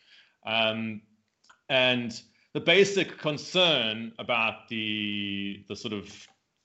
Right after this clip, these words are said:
uh, that style of system, um, is, it gets very sort of Black Mirror when you get these kind of, like, scores that then can affect your access to things, right? So you can get rewards or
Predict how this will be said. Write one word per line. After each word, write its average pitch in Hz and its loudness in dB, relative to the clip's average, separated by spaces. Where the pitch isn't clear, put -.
uh, 117 -6
that 127 2
style 120 2
of 110 -4
system, 107 -10
um, 113 -2
is, 123 -8
it 135 -4
gets 151 0
very 143 2
sort 139 -4
of 123 -4
Black 127 0
Mirror 98 -4
when 101 -8
you 101 -8
get 101 -10
these 104 -10
kind 104 -2
of, 98 -8
like, 95 -4
scores 101 -4
that 101 -10
then 104 0
can 101 -8
affect 110 -4
your 113 -6
access 101 -6
to - -20
things, 92 -18
right? 95 -12
So 104 -14
you 98 -8
can 104 -8
get 113 -2
rewards 120 2
or 110 -2